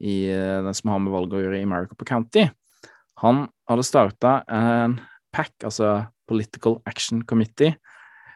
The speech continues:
som, eh, var fokusert da på å slå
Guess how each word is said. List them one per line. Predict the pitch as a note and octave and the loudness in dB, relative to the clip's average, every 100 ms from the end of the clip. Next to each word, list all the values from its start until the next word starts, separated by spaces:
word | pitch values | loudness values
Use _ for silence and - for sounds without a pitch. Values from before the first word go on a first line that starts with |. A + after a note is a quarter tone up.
| _ _ _ _ _ _ _ _ - _ _ _ _ - | _ _ _ _ _ _ _ _ -20 _ _ _ _ -6
som, | - A#2 A2 | 4 6 6
eh, | G#2+ G#2 G#2 G2+ G#2 G#2 | 6 4 4 4 2 0
var | G#2+ | -4
fokusert | B2+ - - G#2+ A2 | -6 -6 0 0 2
da | A2 A#2+ | 2 2
på | B2 | 2
å | A#2 G#2 A2 A2+ | 0 2 0 -2
slå | - A2 C3+ | -2 2 2